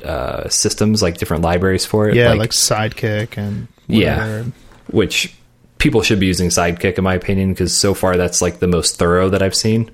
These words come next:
Speaker 1: But there's also other, there's other good ones, like Rescue and things like that. But a lot of those had weird little behaviors that I guess were hard to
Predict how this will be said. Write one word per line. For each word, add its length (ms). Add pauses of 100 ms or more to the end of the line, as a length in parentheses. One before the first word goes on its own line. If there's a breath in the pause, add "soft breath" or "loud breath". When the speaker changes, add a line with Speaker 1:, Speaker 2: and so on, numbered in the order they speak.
Speaker 1:
But 100
there's 180
also 300
other, 240
there's 400
other 200
good 180
ones, 220
like 140
Rescue 560
and 140
things 160
like 200
that. 300 (800 loud breath)
But 220
a 60
lot 200
of 100
those 400
had 360
weird 360
little 480
behaviors 760
that 260
I 100
guess 300
were 220
hard 420
to 300